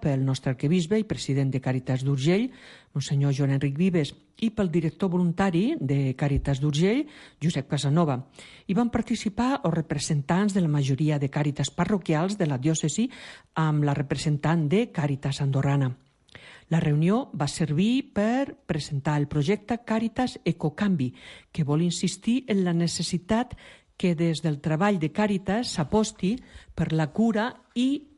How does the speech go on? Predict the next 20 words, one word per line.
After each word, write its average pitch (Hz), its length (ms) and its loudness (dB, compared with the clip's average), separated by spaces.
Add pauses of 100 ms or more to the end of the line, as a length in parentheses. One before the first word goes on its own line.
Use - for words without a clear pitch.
(160)
respecte 220 760 -4
de 151 120 0
la 143 140 -4
creació 156 720 -2
en 165 220 0
la 139 80 0
línia 170 480 0 (260)
del 151 240 0
que 156 140 -2
el 147 80 -2
Papa 170 320 -2
Francesc 190 560 -2
ens 165 160 0
demana 156 600 -2
a 135 100 -4
la 120 80 -6
seva 143 240 -2
encíclica 170 640 -4 (240)
Laudato 135 540 -2
Si. 180 240 0